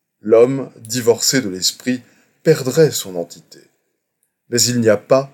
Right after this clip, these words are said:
il ne peut y avoir une telle séparation, car l'homme est coexistant avec Dieu.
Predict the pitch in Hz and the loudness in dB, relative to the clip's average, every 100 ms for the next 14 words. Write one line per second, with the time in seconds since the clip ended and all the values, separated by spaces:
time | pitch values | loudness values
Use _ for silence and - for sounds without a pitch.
0 | _ _ - 135 156 156 202 214 117 101 | _ _ -6 2 4 4 2 0 2 2
1 | 92 104 98 95 95 - 139 127 - 117 | 2 2 0 -4 -4 2 2 2 -2 0
2 | 107 98 98 - 127 135 - 107 101 107 | 0 0 -2 -2 -4 -2 0 0 0 2
3 | 131 156 156 _ 98 90 _ - 196 185 | 2 2 -8 _ -2 -2 _ 0 4 6
4 | 127 104 104 - - 90 - 110 104 98 | 4 -2 -2 -4 -4 -8 -2 0 0 -2
5 | - 85 78 | -12 -20 -20